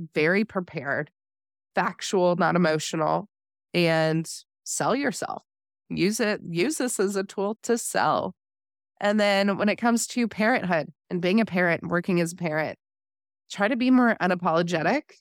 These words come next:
Make sure that you're working for people who truly support you as a mother, as a father. Um, and honestly, have fun with it, right? Make sure that you're time blocking to, to give yourself time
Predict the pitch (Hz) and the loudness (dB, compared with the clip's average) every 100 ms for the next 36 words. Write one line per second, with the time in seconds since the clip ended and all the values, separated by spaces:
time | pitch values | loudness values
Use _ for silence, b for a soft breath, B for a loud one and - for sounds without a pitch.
0 | _ - 175 - 190 202 202 - 185 180 | _ -6 -4 -2 0 2 0 2 2 2
1 | 175 170 - 170 180 175 - 170 180 170 | 0 0 0 0 -2 -4 -6 -4 -2 -2
2 | 180 180 - 180 185 180 175 170 - 160 | -2 -4 -6 -4 -2 -2 -4 -8 -4 -4
3 | 165 180 180 190 208 - 160 165 160 - | -2 -2 -2 -2 -4 -2 0 0 -2 -4
4 | 175 170 156 175 165 170 156 165 151 180 | 0 0 2 2 0 0 -6 -4 0 0
5 | 185 202 214 _ _ _ _ 170 170 165 | 0 -2 -6 _ _ _ _ -2 0 -2
6 | - 196 202 202 - - _ - 185 254 | -2 0 2 0 -2 -12 _ -4 0 0
7 | - 254 254 196 208 - 185 220 254 208 | -2 0 0 0 -2 -2 -2 -2 -4 -6
8 | - - - - 170 185 - 185 - 196 | -10 -12 -12 -2 0 0 -2 -6 -2 -2
9 | 196 196 214 - 190 180 185 175 170 175 | 0 -2 -4 -2 -2 0 0 -2 -2 0
10 | 175 180 185 _ - 165 165 160 165 - | 0 0 -2 _ -6 0 2 0 -4 -8
11 | 185 170 180 170 180 - 185 - - 165 | -8 -4 -4 -2 -2 -2 -6 -6 -6 -2
12 | 165 165 170 | 0 2 0